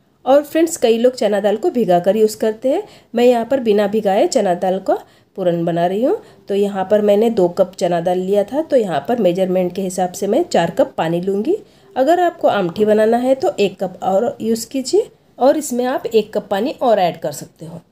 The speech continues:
अब यहाँ पर मैंने कुकर ले लिया है। जो मैंने दाल को धो लिया था ना, सब मैं cooker में डाल दूँगी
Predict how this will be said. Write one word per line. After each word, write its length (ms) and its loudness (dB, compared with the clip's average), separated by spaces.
अब 140 0
यहाँ 220 0
पर 140 0
मैंने 240 2
कुकर 340 0
ले 160 4
लिया 200 0
है। 420 -6
जो 160 0
मैंने 260 0
दाल 280 2
को 140 -2
धो 180 -2
लिया 220 0
था 120 -2
ना, 220 0
सब 340 -2
मैं 200 0
cooker 360 -2
में 120 0
डाल 180 2
दूँगी 320 2